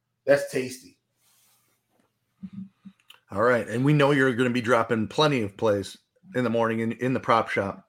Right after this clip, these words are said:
Speaker 2: Um, so make sure you're getting in the, the R G Discord,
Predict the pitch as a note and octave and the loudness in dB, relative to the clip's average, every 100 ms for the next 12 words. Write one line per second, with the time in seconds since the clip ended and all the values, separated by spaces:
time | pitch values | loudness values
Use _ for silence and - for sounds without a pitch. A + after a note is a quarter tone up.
0 | - G2 F2+ F#2 - G#2+ A#2 C3+ A#2 A2 | -14 -10 -10 -12 -8 -4 -2 0 0 -2
1 | - _ _ A2 A#2 A2+ A2+ G#2+ G2+ F#2 | -12 _ _ -2 0 0 -2 -2 -4 -4
2 | G#2 A2 A2+ A2+ G2+ - G#2+ A2+ - A2 | -2 0 0 -2 -8 -8 -6 -4 -2 -2
3 | G2 | -2